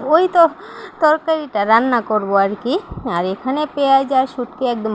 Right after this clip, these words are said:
ভাজা ভাজা হয়ে গেছে। এবার ঢেলে দেব আমি, এ, কি বলে, ডাঁটাগুলোকে। দেখতে পাচ্ছ কালারটা খুব সুন্দর এসেছে, তাই তো?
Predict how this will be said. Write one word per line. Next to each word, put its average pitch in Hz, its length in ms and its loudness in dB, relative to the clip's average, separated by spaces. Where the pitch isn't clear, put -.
ভাজা 185 300 0
ভাজা 247 260 0
হয়ে 330 200 4
গেছে। 339 220 -2
এবার 196 280 0
ঢেলে 277 280 0
দেব 330 120 4
আমি, 220 180 -4
এ, - 20 -4
কি 240 80 -4
বলে, 277 200 4
ডাঁটাগুলোকে। 202 840 0
দেখতে 214 300 -4
পাচ্ছ 285 180 2
কালারটা 208 360 2
খুব 349 280 4
সুন্দর 220 340 0
এসেছে, 208 300 -8
তাই 240 140 2
তো? 415 120 4